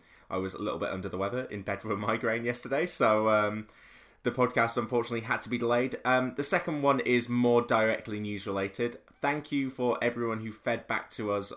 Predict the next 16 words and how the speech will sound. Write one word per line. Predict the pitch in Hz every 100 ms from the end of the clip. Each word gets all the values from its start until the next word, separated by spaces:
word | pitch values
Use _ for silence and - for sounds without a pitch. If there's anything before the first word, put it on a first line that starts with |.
| -
on | 104 101 101 98 - -
the | 90 101 98
news, | 101 104 104 98 - - -
uh, | 98 95
section | - - - 104
on | 98 101
the | 104
main | 120 120
show. | - 101 113 - - -
Um, | - 101 101 104 - -
that | - 117 - - _ - -
feedback | 127 120 120 -
was | 120 107 - -
overwhelmingly | 123 131 117 110 104 101 98 90
positive, | 90 98 85 87 95 104 - -
um, | 90 87 87 87